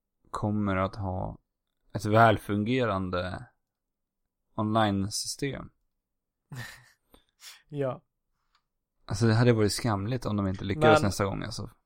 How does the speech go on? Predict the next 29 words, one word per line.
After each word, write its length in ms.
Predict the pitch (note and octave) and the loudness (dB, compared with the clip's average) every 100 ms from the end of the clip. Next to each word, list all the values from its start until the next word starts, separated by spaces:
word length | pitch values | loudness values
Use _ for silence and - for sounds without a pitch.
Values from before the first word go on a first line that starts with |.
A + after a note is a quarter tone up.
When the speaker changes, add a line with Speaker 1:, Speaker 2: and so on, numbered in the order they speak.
| _ | _
Speaker 2:
Men 260 | F3+ E3 D3+ | -6 -4 0
alltså, 380 | D3+ - D3+ D3+ | 0 2 2 2
vi 100 | D3 | -2
ska 140 | - | -4
inte 120 | D3 | -4
hoppas 260 | C#3 B2+ B2+ | -4 -6 -8
på 80 | C#3 | -8
för 120 | C3+ | -6
mycket, 340 | B2 - - | -8 -8 -16
Alex. 400 | - _ _ - - | -20 _ _ -18 -8
Speaker 1:
Ja, 60 | |
men 120 | A#2 G#2 | -4 -2
det 60 | |
här 400 | G2 A2 G2 F2 | -2 0 0 0
måste 300 | G2 G2+ - | -4 -8 -6
de 80 | G2+ | -6
kunna 200 | - G2 | -4 -6
klara. 320 | - G#2+ A2 | -4 -2 0
Nästa 380 | A2+ A2+ - B2 | 2 2 2 0
år, 140 | G#2+ | 0
Speaker 2:
<laughs> 0 | |
Speaker 1:
tjugohundrasexton. 1000 | G2+ A2+ G2+ G#2 G#2 G2+ G2 - G2+ - - _ _ _ _ _ _ _ _ _ _ _ _ _ _ _ _ _ _ _ _ _ _ _ _ | 0 2 2 2 2 0 -4 -6 -10 -10 -16 _ _ _ _ _ _ _ _ _ _ _ _ _ _ _ _ _ _ _ _ _ _ _ _
Speaker 2:
Kanske. 500 | - D#3 D3 D3+ D3+ - _ _ _ _ _ _ _ _ | -2 -2 -2 -4 -8 -14 _ _ _ _ _ _ _ _
Speaker 1:
Förmodligen 520 | - G#2 G#2 G2+ G2 | -6 -2 -2 -2 -2
inte. 360 | G2+ G2 - - _ _ _ _ _ _ _ - | -4 -6 -8 -10 _ _ _ _ _ _ _ -4
Speaker 2:
<laughs> 200 | C#3+ B2+ A#2+ - - - _ _ - - F3 | -2 -2 -8 -14 -18 -20 _ _ -20 -16 -8
Alltså, 220 | C#3 C3+ | -4 -2
det, 160 | C#3 D3 | -2 -2
ja. 360 | C#3+ C#3 C3+ | -2 -2 -2